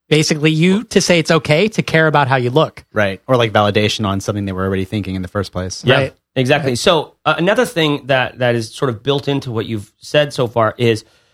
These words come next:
Speaker 3: well, first and foremost, you're targeting just men
Speaker 2: Yeah.
Speaker 3: with this thing,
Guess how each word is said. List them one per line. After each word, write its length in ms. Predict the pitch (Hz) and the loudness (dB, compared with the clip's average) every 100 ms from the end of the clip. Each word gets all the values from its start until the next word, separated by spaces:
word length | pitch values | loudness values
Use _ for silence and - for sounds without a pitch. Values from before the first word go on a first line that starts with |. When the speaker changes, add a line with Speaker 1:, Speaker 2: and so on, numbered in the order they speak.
| _ _ - | _ _ -4
Speaker 3:
well, 140 | 147 | -2
first 200 | 143 170 | 0 -2
and 80 | 135 | 0
foremost, 300 | 190 156 - | 0 0 0
you're 120 | 135 160 | 0 0
targeting 460 | 180 220 185 127 | 2 0 2 -2
just 260 | 110 139 - | 0 -2 0
men 360 | 113 143 104 - _ _ _ _ | 0 0 -2 -8 _ _ _ _
Speaker 2:
Yeah. 100 | - - | -4 -2
Speaker 3:
with 120 | 120 | 0
this 160 | 127 | -2
thing, 240 | - 120 | 0 -2